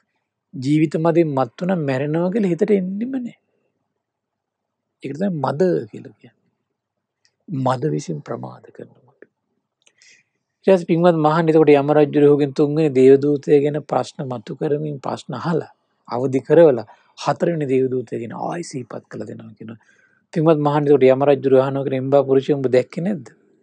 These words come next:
රජවරු දරුණු අපරාධ කළ සොරෙක් අල්ලගෙන ගිහින් විවිධාකාරයෙන් දඬුවම් දෙන ඔබ දැකලා නැද්ද? අපරක-, අපරාධකාරයන්ට කසෙන් තලනවා, වී වැලින් තලනවා, දඬු මුගුරු වලින් තලනවා,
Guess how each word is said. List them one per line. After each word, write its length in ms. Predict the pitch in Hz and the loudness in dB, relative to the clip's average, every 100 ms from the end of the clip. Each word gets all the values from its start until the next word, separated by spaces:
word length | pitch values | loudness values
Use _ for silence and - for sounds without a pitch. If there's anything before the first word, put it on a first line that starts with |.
| _ _ _ _ _ _ _ _ _ _ _ _ _ _ _ - | _ _ _ _ _ _ _ _ _ _ _ _ _ _ _ 0
රජවරු 420 | 139 135 160 170 | 2 6 6 8
දරුණු 300 | 143 135 156 147 | 6 4 4 2
අපරාධ 400 | 127 151 151 147 | 2 4 6 4
කළ 160 | 151 | 2
සොරෙක් 320 | 143 147 143 - | 2 2 2 0
අල්ලගෙන 420 | 139 135 151 180 185 _ _ _ _ _ | 0 2 2 -2 -10 _ _ _ _ _
ගිහින් 160 | 143 156 | -4 -2
විවිධාකාරයෙන් 840 | 135 135 147 160 160 165 160 170 131 | 0 2 2 2 2 0 0 0 -2
දඬුවම් 340 | 131 147 165 | -4 -2 -6
දෙන 140 | 160 175 | -6 -8
ඔබ 140 | 170 | -8
දැකලා 280 | 185 185 214 | -10 -10 -10
නැද්ද? 220 | 226 139 _ _ _ _ _ _ _ _ _ _ _ _ _ _ _ _ _ _ _ _ _ _ 131 | -12 -16 _ _ _ _ _ _ _ _ _ _ _ _ _ _ _ _ _ _ _ _ _ _ -8
අපරක-, 420 | - 156 147 190 | 0 2 4 2
අපරාධකාරයන්ට 1080 | 147 160 151 147 147 151 143 143 143 139 135 | 2 4 6 4 2 6 6 6 4 2 -6
කසෙන් 380 | - 123 156 143 | -6 -4 -2 0
තලනවා, 580 | 143 156 156 156 151 147 | 2 2 2 -4 -6 -6
වී 200 | 131 131 | -2 0
වැලින් 320 | 131 139 147 151 | 2 0 -2 -8
තලනවා, 480 | 160 151 151 151 151 | -6 -6 -6 -8 -8
දඬු 300 | 131 131 135 | -6 -6 -6
මුගුරු 280 | 143 139 147 | -8 -6 -2
වලින් 280 | 151 151 147 | -2 -4 -6
තලනවා, 560 | 160 147 151 156 151 | -4 -4 -4 -10 -12